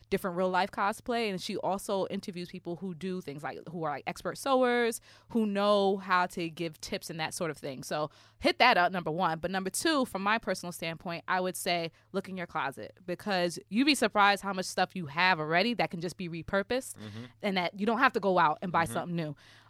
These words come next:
Speaker 1: Um, you can look in places like Ross and T J Maxx and all them other places, Marshalls.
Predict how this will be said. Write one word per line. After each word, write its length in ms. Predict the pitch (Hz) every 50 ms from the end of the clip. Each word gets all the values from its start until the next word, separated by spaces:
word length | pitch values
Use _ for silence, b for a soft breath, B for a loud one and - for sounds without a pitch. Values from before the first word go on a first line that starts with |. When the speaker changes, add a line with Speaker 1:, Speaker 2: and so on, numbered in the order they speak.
| -
Speaker 1:
Um, 220 | - 190 190 185 190
you 80 | 208 240
can 220 | - 254 226 220
look 180 | 247 302 - 277
in 100 | 247 226
places 380 | - 226 208 214 - 185 175
like 220 | 185 175 160 160 -
Ross 580 | 156 160 190 185 180 175 180 175 175 165 - -
and 140 | 160 160
T 140 | - 196 190
J 200 | 156 175 160 156
Maxx 640 | 160 165 180 185 175 170 165 165 165 160 - - -
and 140 | 180 170
all 100 | 170 170
them 140 | 165 160 165
other 160 | 170 165 175
places, 280 | - 185 170 170 185 170
Marshalls. 680 | 180 175 180 180 180 180 175 - 196 185 185 180 170